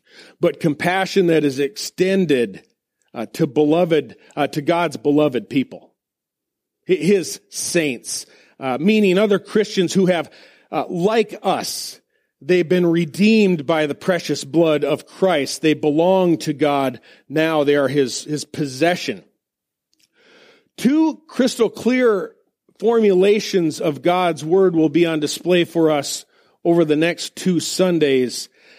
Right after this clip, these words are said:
Uh, first, well, using discernment, this will be verses thirty-two through thirty-five, Christians show compassion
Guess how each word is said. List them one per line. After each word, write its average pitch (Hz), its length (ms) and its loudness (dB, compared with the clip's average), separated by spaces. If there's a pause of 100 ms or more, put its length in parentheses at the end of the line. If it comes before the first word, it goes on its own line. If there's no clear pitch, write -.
(120)
Uh, 127 200 -10
first, - 640 -2 (840)
well, 180 520 0 (180)
using 220 640 4
discernment, 170 960 -2 (840)
this - 120 -10
will 170 80 2
be 175 80 4
verses 165 400 0
thirty-two 175 440 2
through 151 180 -4
thirty-five, 147 840 0 (800)
Christians 202 760 -2 (120)
show - 320 -2
compassion 147 880 -4